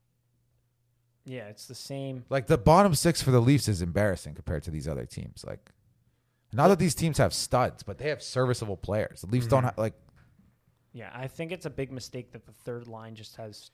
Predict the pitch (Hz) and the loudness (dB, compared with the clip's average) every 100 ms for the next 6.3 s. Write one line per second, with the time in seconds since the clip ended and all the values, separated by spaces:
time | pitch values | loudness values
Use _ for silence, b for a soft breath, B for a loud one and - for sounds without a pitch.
0 | _ _ _ - 117 110 110 110 110 110 | _ _ _ -16 -12 -8 -10 -12 -16 -18
1 | - 110 110 110 175 220 156 165 175 - | -20 -14 -4 4 4 6 6 6 4 -2
2 | 143 185 170 160 143 - 120 160 - - | 0 2 4 4 2 -4 -2 -2 -6 -20
3 | _ _ _ _ _ _ _ _ - 113 | _ _ _ _ _ _ _ _ 0 0
4 | 87 - _ - 98 110 113 110 - 110 | 0 -12 _ -12 -2 2 4 4 2 -2
5 | 107 92 92 - 101 78 _ _ _ - | -2 -6 -8 -6 -6 -8 _ _ _ 0
6 | 135 - | 2 2